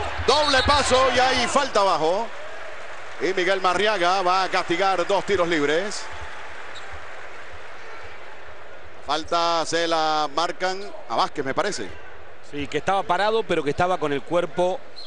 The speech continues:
Speaker 2: de costado. No tenía una postura defensiva de frente, a Marriaga, que venía con dificultades trasladando en un arranque de partido donde ya se notan un par de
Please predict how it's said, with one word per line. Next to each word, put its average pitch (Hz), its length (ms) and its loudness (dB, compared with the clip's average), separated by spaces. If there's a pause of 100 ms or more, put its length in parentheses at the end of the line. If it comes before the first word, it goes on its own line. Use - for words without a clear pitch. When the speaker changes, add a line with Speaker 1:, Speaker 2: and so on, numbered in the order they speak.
(200)
Speaker 2:
de 196 120 2
costado. 135 520 0
No 147 140 0
tenía 180 240 2
una 165 160 2
postura 170 320 0
defensiva 156 500 2
de 143 120 0
frente, 160 520 0 (460)
a 127 80 -4
Marriaga, 185 460 2
que 156 100 0
venía 175 220 0
con 165 140 0
dificultades 156 560 0
trasladando 190 720 0 (340)
en 143 80 -2
un 208 100 2
arranque 202 280 0
de 190 60 0
partido 165 280 0
donde 170 180 0
ya 180 140 2
se 180 80 2
notan 185 240 0
un 156 100 -2
par 185 200 0
de 160 260 0